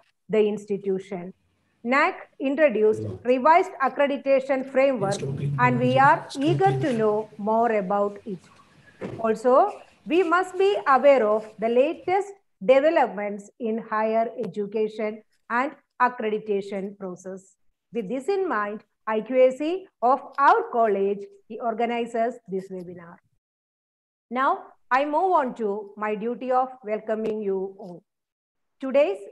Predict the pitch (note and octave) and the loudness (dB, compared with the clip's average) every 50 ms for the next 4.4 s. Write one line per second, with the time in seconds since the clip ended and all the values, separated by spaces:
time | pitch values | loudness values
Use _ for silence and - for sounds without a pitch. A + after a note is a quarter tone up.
0 | - _ _ _ - E4 F#4+ A4 - - - A#3 G#3+ G#3+ G#3+ G#3+ - - _ _ | -20 _ _ _ -2 0 0 0 -2 -4 -4 -4 -2 -4 -4 -8 -12 -20 _ _
1 | _ _ _ _ - G#3 B3+ C4 B3+ C4 C#4+ C#4 C#4 C#4+ C#4 - B3+ A#3 A#3 B3 | _ _ _ _ -2 0 0 0 0 -2 -4 -4 -4 -4 -6 -10 -8 -6 -6 -4
2 | C4+ C#4+ D4+ C#4 C#4+ B3+ B3+ C4+ C#4+ C#4+ - _ _ - B3+ C4+ D4 E4 F4+ E4 | -4 -4 -4 -4 -4 -4 -4 -4 -6 -10 -16 _ _ -8 -8 -4 -4 -2 -2 -2
3 | D#4 C#4 C4 C4+ C#4 C4+ C4 C4 G#3+ G#3 G#3+ A3 A3 _ _ _ - B3+ B3+ B3 | -2 -2 0 0 0 0 -2 -4 -6 -6 -8 -10 -14 _ _ _ -2 -2 0 0
4 | C#4 C#4+ C4+ C#4 D4+ D#4 D#4+ | -2 -4 -2 0 0 0 0